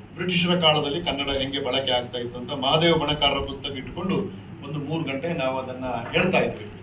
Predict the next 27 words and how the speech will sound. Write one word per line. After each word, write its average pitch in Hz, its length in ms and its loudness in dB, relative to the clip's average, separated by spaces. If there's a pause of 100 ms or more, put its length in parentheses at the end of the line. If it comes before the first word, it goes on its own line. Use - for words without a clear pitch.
(140)
ಬ್ರಿಟಿಷರ 160 360 -6
ಕಾಲದಲ್ಲಿ 151 360 -2
ಕನ್ನಡ 135 220 -4
ಹೇಗಿತ್ತು 117 420 -4
ಅಂತ. - 140 -14 (880)
So 220 60 4 (460)
ಅದು 185 180 2
ಚೆನ್ನಾಗಿ 208 260 4
ನಡೀತಾ 196 260 4
ಇತ್ತು. - 260 -4
But - 100 -10
ಕಾರಣಾಂತರಗಳಿಂದ 233 760 6
ಈಗ 214 360 2 (720)
ಜಿಲ್ಲಾ 202 280 8
ತರಬೇತಿ 190 420 6
ಕೇಂದ್ರಗಳು 180 420 2
ಸ್ವಲ್ಪ 190 260 -4
ದುರ್ಬಲ 160 420 4
ಆಗಿವೆ. - 540 4 (360)
ಅಲ್ಲಿ 160 260 2
ಸರಿಯಾದ 160 460 4
ಸ್ಟಾಫ್ 185 440 6
ಇಲ್ಲ 131 160 2 (800)
ಮತ್ತು 151 600 0
ಅಥವಾ 156 240 0
ಟ್ರೈನಿಂಗ್ 185 520 4
ಇಲ್ಲ - 120 0